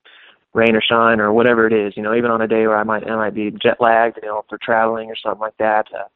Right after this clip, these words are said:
just to be able to go out and do my run and be consistent on it, I think that's where my,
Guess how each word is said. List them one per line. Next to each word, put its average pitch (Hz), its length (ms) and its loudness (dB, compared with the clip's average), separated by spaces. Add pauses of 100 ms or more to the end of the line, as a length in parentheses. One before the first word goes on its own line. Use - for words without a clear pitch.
(300)
just - 140 -10
to - 40 -4
be 120 60 4
able 110 100 4
to 110 60 4
go 113 120 2
out 110 120 0
and 107 100 -8
do 110 100 -2
my 107 140 0
run 110 320 0
and 107 80 -8
be 110 100 -4
consistent 107 540 -4
on 107 160 2
it, 107 60 0
I 107 40 0
think 104 200 -8
that's 107 180 -4
where 110 180 -4
my, 110 200 -8